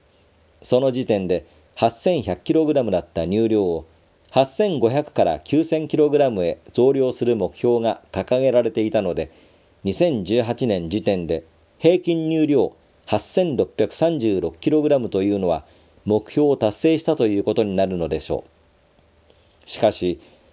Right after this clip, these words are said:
これを喜んでよいのでしょうか。実はこれ、日本だけではなく、世界共通の課題でもあります。世界中が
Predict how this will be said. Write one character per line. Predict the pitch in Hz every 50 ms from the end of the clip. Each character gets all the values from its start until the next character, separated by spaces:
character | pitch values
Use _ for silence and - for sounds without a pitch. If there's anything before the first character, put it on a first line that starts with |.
| _ _ _ _
こ | - - 135
れ | 151 160
を | 165 160
喜 | 143 110 104 127 170 175 190 196
ん | 180 135
で | 98 82
よ | 76 92 123 170
い |
の | 190 170 131
で | 95 87
し | - -
ょ | 78
う | 76 -
か。 | - - - _ _ _ _ _ _ _ _ _ _ _ _ _ _ _ _ _ _ _ _ _ - _ _ _ _ _ _ _ _ _ _ _ _ _ _ _ _
実 | 110 110 110 107 - 196
は | 202 175 135
こ | - 98
れ、 | 92 98 92 92 - _ _ _ _ _ _
日 | 117 120 120
本 | - - 208 202 175 123
だ | 101 95
け | - 160
で | 151 147
は | 117 95
な | 87 87 80
く、 | - - 80 - - - _ _ _ _ -
世 | - - 185
界 | 185 190 135 104 90
共 | - - - 135 151
通 | 151 - 143 143 143
の | 135 135 -
課 | - - 87
題 | 87 110 120 123
で | 120 117
も | 101 87
あ | 78
り | 71 69
ま | 69 73 -
す。 | - _ _ _ _ _ _ _ _ _ _ _ _ _ _ _ _ _ _ _ _ _ _ _ _ _
世 | - - 123 123
界 | - 175 185 185 165
中 | 147 165 165 160
が | 151 151 139